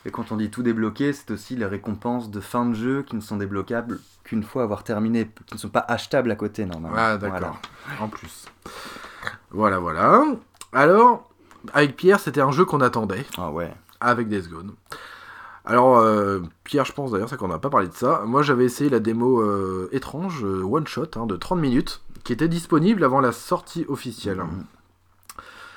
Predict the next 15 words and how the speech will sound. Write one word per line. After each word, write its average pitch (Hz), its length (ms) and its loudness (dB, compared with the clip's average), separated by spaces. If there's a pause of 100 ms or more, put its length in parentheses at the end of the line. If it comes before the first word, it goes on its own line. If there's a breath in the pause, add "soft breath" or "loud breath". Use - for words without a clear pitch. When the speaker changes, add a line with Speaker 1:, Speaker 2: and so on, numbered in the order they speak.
(280 loud breath)
Speaker 2:
Alors, 113 180 4
c'était 165 240 -4
d'une 151 300 0
démo, 175 400 8
euh, 123 320 6
donc 135 280 2
one 139 160 4
shot, 151 220 0 (100)
impossible 185 600 4
d'y 143 140 2
rejouer 131 400 2
passer 143 280 -4
les 123 120 2
trente - 180 -6
minutes. 98 400 -4